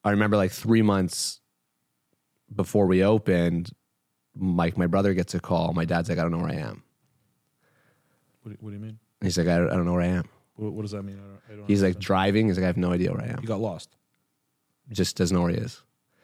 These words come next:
Speaker 1: Now, my dad doesn't have G P S. Like, he doesn't need it.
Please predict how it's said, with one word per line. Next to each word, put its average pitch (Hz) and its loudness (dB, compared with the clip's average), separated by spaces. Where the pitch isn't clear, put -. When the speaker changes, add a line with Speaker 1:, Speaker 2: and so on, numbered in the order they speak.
Speaker 1:
Now, 110 2
my 104 2
dad 104 2
doesn't 110 2
have 107 0
G 92 -2
P 90 -4
S. - -10
Like, 98 -2
he 120 4
doesn't 113 2
need 110 2
it. - -8